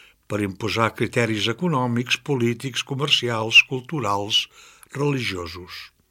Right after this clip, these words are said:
Alguns mitjans de comunicació socials, però també els mitjans més personals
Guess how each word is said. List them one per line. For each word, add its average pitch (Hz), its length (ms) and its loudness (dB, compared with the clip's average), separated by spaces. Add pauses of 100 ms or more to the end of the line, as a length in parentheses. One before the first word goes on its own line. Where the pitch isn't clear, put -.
(1040)
Alguns 180 320 4
mitjans 143 460 6
de 120 100 0
comunicació 120 600 0
socials, 120 580 2
però 147 160 0
també 147 240 2
els 151 160 0
mitjans 131 420 0
més 120 220 0
personals 156 680 2